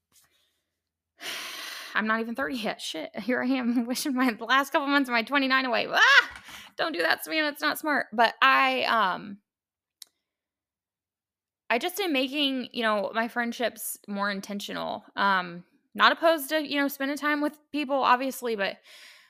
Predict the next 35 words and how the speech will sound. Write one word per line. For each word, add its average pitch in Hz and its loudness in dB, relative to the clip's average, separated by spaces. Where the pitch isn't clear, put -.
I 226 2
also 277 0
really, 240 -2
you 226 -8
know, 214 -2
ha-, 214 -2
I 208 2
remember 208 0
the 214 -2
days 196 -4
that 180 -4
I 175 -2
prayed 180 -10
for 190 -10
what 180 -6
I 170 -4
have 180 -10
now 165 -8
at 180 -14
home. 214 -8
So 180 -2
forgive 185 -8
me 190 -12
if 196 -12
I 180 -8
love 185 -4
to - -16
be 196 -6
home 220 -6
and 180 -10
love 185 -8
to 180 -8
spend 180 -6
my 175 -6
time 175 -8